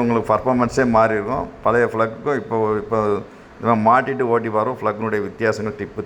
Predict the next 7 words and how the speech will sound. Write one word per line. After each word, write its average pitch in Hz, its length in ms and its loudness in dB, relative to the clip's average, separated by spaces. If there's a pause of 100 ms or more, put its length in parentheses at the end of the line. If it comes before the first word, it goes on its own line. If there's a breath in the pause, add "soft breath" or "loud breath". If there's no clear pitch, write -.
தெரியும். 78 260 -8 (220)
அதுக்கான 101 340 -2
ஒரு 87 140 -4
சின்ன 107 160 0 (140)
பதிவு. 98 260 0 (260)
தேங்க்ஸ் 113 280 2
நண்பர்களே. 82 340 -6